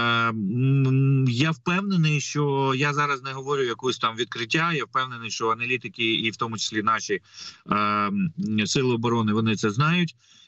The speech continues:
І тому я впевнений, що, е, вони, ну, вони, вони усвідомлюють цю небезпеку, але, ем, е, позиція більшості, е, західних аналітиків таких, що і ця операція буде також неуспішною,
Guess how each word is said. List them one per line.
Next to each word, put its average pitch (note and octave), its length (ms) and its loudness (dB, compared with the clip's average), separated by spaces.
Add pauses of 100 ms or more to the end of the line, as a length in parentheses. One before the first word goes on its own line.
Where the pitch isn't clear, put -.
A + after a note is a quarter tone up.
(140)
І A#2 120 0
тому C#3 420 0
я B2 120 0
впевнений, B2 480 0
що, G#2+ 420 2 (100)
е, G2 720 0
вони, A#2+ 380 -2
ну, G#2+ 260 -4
вони, A#2 240 -2
вони A#2 220 -2
усвідомлюють A2+ 680 -2
цю G#2+ 100 -4
небезпеку, B2 640 0
але, C3 220 -2 (240)
ем, A#2+ 280 -8
е, - 1120 -12
позиція D#3 560 0
більшості, C#3+ 540 -2
е, B2+ 220 0 (420)
західних D#3 500 -4
аналітиків C#3+ 540 -4
таких, C3 280 -2
що B2+ 440 0
і C#3 140 0
ця D3+ 460 0
операція G#2 480 -10
буде G2 260 -12
також G#2+ 300 -6
неуспішною, C3 760 -2